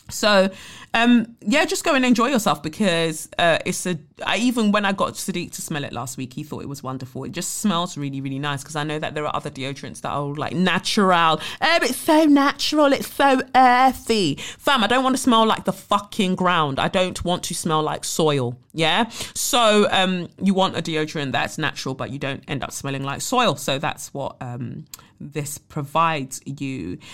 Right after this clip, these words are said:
It's a sustainable design, like I said, and, um, you've got your customizable orders, and, um, it's eco-friendly with all natural ingredients. So you can just really live your best life, and it's made in the U K. So, yeah,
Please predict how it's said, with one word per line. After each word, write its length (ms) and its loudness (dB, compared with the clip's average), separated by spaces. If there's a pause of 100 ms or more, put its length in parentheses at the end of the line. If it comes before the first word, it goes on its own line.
(200)
It's 180 -4
a 40 -2
sustainable 520 -4
design, 460 -4
like 200 -6
I 60 -6
said, 540 -4
and, 340 -4
um, 180 -6
you've 200 -8
got 100 -6
your 100 -6
customizable 800 -8
orders, 400 -4
and, 380 -6
um, 240 -6
it's 120 -10
eco-friendly 720 -4
with 200 -8
all 120 -6
natural 380 -8
ingredients. 580 -8
So 80 -8
you 120 -10
can 120 -6
just 200 -10
really 200 -4
live 200 -8
your 80 -8
best 200 -8
life, 240 -4
and 140 0
it's 80 -12
made 200 -4
in 80 -4
the 60 -4
U 200 -6
K. 340 -6 (320)
So, 560 0 (400)
yeah, 320 0